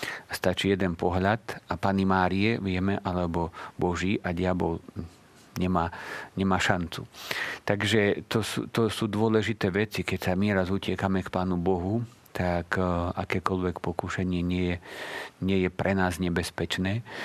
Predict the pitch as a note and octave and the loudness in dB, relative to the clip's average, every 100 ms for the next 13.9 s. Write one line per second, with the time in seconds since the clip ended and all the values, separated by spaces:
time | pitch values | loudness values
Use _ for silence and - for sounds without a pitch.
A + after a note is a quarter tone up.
0 | - - - - - F#2 - F#2 F#2 F2+ | -8 -10 -12 -12 -4 0 2 2 2 0
1 | F#2 F2+ E2 F#2 F2 E2+ F#2+ F2 - F2 | -2 -2 0 0 0 0 -2 -2 -4 -2
2 | F2 F2 - F2+ F#2 F#2 - F2+ F2 F2 | 0 0 0 -2 -2 -4 -4 -2 -2 0
3 | F2 E2+ E2+ G#2 F#2+ F#2 F2 - - - | 0 -2 0 2 2 2 -2 -10 -8 0
4 | B2 C#3 A#2+ A#2 G#2+ A2+ - A#2 A2 A2 | 2 4 4 4 0 -2 0 0 2 0
5 | G#2 - G2 F#2+ F#2+ F#2+ - B2 B2+ - | 0 0 0 2 0 -2 0 2 2 2
6 | B2 - A#2+ A2 A2+ A2 A2 - F#2+ - | 0 0 2 4 4 4 2 0 -4 0
7 | A2 - A2 G#2 - G#2+ - G2+ G2 - | -2 2 2 2 0 -2 0 2 2 4
8 | G#2 G2+ F#2 A2+ D3+ - - F#2+ F#2+ F2+ | 4 4 4 4 0 -4 -2 0 0 0
9 | F#2+ F#2+ - F2+ F#2+ F#2 F#2+ F#2 F2 - | 0 0 0 0 0 0 0 0 0 -4
10 | - - C3+ B2 - - B2 C3+ G#2 - | -10 0 2 2 -2 0 2 2 0 0
11 | A2+ - - - F#2+ F#2+ G2 - - - | -2 0 -2 2 2 2 0 -2 -10 -12
12 | - - - - F#2 F#2+ F2+ D#2 - F2+ | -12 -10 -10 0 4 6 6 4 2 0
13 | G2+ G#2+ G2+ G#2 F#2+ - G2 F2 E2+ | 4 4 4 2 0 0 2 2 0